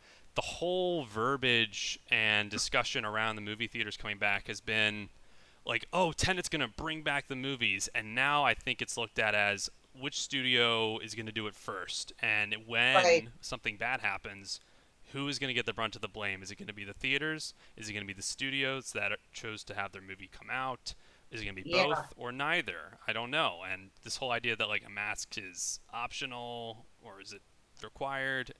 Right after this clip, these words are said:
Speaker 1: There's a lot going on with that.
Speaker 2: I think it's gotta be one or the other. It's gotta be required, but then, eh, but then they, they're gonna take off their mask to eat popcorn. So isn't the whole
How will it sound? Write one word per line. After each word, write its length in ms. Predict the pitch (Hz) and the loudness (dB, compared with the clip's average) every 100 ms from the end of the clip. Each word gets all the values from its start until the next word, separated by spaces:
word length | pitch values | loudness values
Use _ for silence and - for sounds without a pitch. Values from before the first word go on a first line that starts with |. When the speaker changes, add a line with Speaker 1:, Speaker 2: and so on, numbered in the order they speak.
| - | -10
Speaker 1:
There's 140 | 127 | -4
a 40 | 123 | -2
lot 440 | 123 139 147 143 - - _ _ _ _ _ - | 2 4 8 6 4 -8 _ _ _ _ _ -8
going 240 | 135 120 | -4 -2
on 180 | 113 101 | -2 -4
with 140 | 87 - | -6 -6
that. 460 | 92 98 - - - _ _ - - - - - - - | -8 -8 -14 -14 -14 _ _ -20 -20 -20 -20 -20 -6 2
Speaker 2:
I 120 | 233 | 6
think 200 | 320 285 | 8 8
it's 120 | 277 | 10
gotta 200 | 277 254 | 12 12
be 120 | 220 | 12
one 260 | 214 208 208 | 10 10 10
or 80 | 190 | 8
the 160 | 170 175 | 6 6
other. 300 | 180 156 151 | 6 4 0
It's 160 | 165 | 0
gotta 240 | - 208 214 | 4 6 6
be 180 | 190 165 | 4 -2
required, 580 | 175 - 233 226 202 | 0 10 12 12 10
but 140 | 196 190 | 4 8
then, 260 | 233 214 - | 10 8 6
eh, 160 | - - 233 175 | 6 6 2 6
but 120 | 233 233 | 8 12
then 320 | 233 226 214 - | 10 10 4 -2
they, 380 | - 233 233 - 214 | 6 10 10 8 6
they're 160 | 226 233 | 8 8
gonna 200 | 226 - | 6 6
take 280 | 254 254 | 4 8
off 240 | - 233 226 | 12 12 12
their 120 | 202 | 6
mask 520 | 196 247 254 220 - - | 10 12 12 8 2 0
to 60 | |
eat 320 | 208 214 208 | 2 4 4
popcorn. 640 | 214 254 302 - 135 - - - | 8 8 8 4 0 -2 -10 -8
So 440 | - 196 185 185 | 4 8 8 4
isn't 300 | 202 208 226 | 0 2 2
the 120 | 208 202 | 6 8
whole 340 | 208 196 - | 6 4 -6